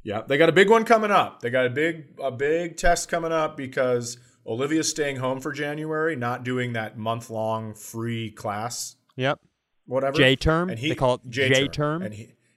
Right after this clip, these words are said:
Speaker 1: and I've heard it called interim term, lots winter term, but he's going back. So he's gonna be there for a whole month. She's gonna be here for a whole month.
Speaker 2: Oh, it's a big test.
Speaker 1: So we'll see how that goes. So my daughter gets home, and, uh,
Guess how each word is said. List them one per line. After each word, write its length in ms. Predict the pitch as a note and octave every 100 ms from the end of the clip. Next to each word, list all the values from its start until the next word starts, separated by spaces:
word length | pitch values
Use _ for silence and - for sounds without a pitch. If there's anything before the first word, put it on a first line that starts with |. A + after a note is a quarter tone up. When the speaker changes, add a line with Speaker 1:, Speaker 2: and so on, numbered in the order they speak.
| _
Speaker 1:
and 140 | - B2
I've 160 | A#2+
heard 160 | A#2 A2+
it 100 | G#2
called 280 | A#2+ G2+ G2+
interim 480 | C#3 D3 D3 C#3+ C3
term, 520 | B2+ C#3 C3 B2+ B2 B2 -
lots 400 | B2+ A#2 G#2+ -
winter 380 | A#2+ C3+ B2+
term, 260 | B2 B2 A2+ - _
but 140 | B2+ B2
he's 240 | D#3 F#3+
going 240 | E3 D#3 C#3+
back. 440 | C#3 G2 - _ _ _ _
So 120 | - C#3
he's 140 | E3+
gonna 140 | F3+ D#3+
be 140 | D3+
there 460 | D3 C#3 C3+ B2+ - _ _ _ _ -
for 100 | B2+
a 60 |
whole 160 | B2+ C3+
month. 400 | C3 B2+ A#2 -
She's 220 | - C3+
gonna 100 | C3
be 120 | A#2+ A2+
here 160 | C3+
for 160 | B2+ A2
a 40 |
whole 180 | F#2 E2
month. 140 | - -
Speaker 2:
Oh, 160 | A2+ C#3
it's 120 | A#2
a 40 |
big 160 | - G#2+
test. 400 | B2+ C3+ - _ _ _ _ _
Speaker 1:
So 120 | -
we'll 80 | A#2+
see 160 | A2+ C3
how 120 | B2
that 200 | C3 C3+
goes. 380 | E2+ - - - - - - - - - - -
So 200 | - D3
my 140 | C#3
daughter 260 | C3+ D3 F3
gets 200 | E3 -
home, 380 | A#2+ A2 A2 A2+ - - _ -
and, 320 | A2+ A2+ G#2+
uh, 640 | G#2+ G#2 G#2 G2+ G2+ G#2